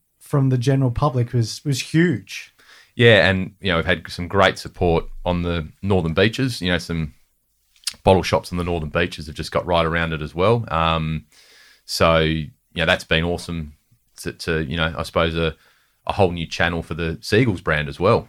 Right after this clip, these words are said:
Speaker 2: You know, all of a sudden it's being seen in bottle shops, and, you know, it's, it's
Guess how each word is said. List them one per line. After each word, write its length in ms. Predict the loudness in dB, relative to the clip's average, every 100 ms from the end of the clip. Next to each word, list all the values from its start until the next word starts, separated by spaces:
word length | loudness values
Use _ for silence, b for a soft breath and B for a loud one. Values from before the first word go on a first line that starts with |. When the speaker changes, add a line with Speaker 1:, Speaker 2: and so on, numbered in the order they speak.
| -6
Speaker 2:
You 60 |
know, 80 | -2
all 60 | -2
of 40 |
a 40 |
sudden 220 | -4 -6 -8
it's 80 |
being 240 | -10 -10 -6
seen 300 | -2 0 0
in 280 | -2 -6 -10 _ 0
bottle 220 | 4 4
shops, 360 | 2 -4 -6 -8
and, 300 | -8 -8 -10
you 100 | -6
know, 60 | -6
it's, 160 | -6
it's 300 | -14 -16 -16